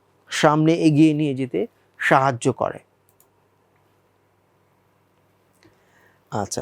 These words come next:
যেমন হচ্ছে যে, আহ, আত্মসংযম, আত্মসংযমী নাগরিকের বৈশিষ্ট্য, যে নাগরিকটা সংযম করে, নিজেদের সংরক্ষণ করে, অনেক কিছু চাইলেই করে না, তার কি কি বৈশিষ্ট্য? আইন মানে, সব জায়গায় আইন মানে। রাষ্ট্রের ট্রাফিক সিগন্যাল হলে সেটা সে মানে,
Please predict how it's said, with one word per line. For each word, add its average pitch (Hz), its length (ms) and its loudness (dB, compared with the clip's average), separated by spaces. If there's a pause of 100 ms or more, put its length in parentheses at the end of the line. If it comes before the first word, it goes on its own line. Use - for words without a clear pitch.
(140)
যেমন 170 300 2
হচ্ছে 165 260 -2
যে, 254 80 2 (120)
আহ, 131 360 0 (160)
আত্মসংযম, 156 600 0 (200)
আত্মসংযমী 151 760 0
নাগরিকের 131 480 -2
বৈশিষ্ট্য, 117 340 -6 (120)
যে 151 100 2 (260)
নাগরিকটা 135 520 0 (640)
সংযম 170 320 2 (100)
করে, 117 140 -4 (120)
নিজেদের 131 340 0
সংরক্ষণ 151 420 -2 (100)
করে, 131 140 -2 (120)
অনেক 131 180 -4
কিছু 139 240 -6
চাইলেই 147 340 2
করে 160 240 2
না, 110 60 -16 (400)
তার 135 200 0
কি 156 120 -6
কি 175 160 0
বৈশিষ্ট্য? 165 380 0 (320)
আইন 156 220 0
মানে, 123 180 -4 (680)
সব 165 180 0
জায়গায় 147 240 2
আইন 123 160 -6
মানে। 117 120 -10 (140)
রাষ্ট্রের 131 300 -4
ট্রাফিক 151 320 0
সিগন্যাল 151 300 -2
হলে 147 220 -6
সেটা 131 220 -8
সে 127 80 -4 (100)
মানে, 120 180 -6